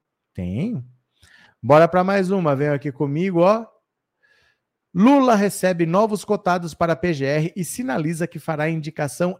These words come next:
este mês. Olha só, o presidente Lula pretende encerrar nesta semana as conversas com os cotados para o comando da P G R e fazer a sua indicação em breve para o posto.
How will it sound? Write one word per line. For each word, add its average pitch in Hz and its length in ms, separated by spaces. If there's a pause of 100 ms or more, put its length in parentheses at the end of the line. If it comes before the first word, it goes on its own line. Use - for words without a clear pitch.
este 190 480
mês. 190 840
Olha 156 280
só, 113 420 (380)
o 170 60
presidente 196 540
Lula 151 300
pretende 180 560
encerrar 156 540
nesta 180 420
semana 156 400
as 147 100
conversas 135 560
com 151 120
os - 100
cotados 139 540
para 147 160
o 147 40
comando 127 440
da 135 100
P 139 180
G 135 140
R 123 400 (300)
e 262 60
fazer 165 380
a 156 60
sua 156 160
indicação 156 480
em 185 100
breve 113 360
para 123 160
o - 20
posto. 139 500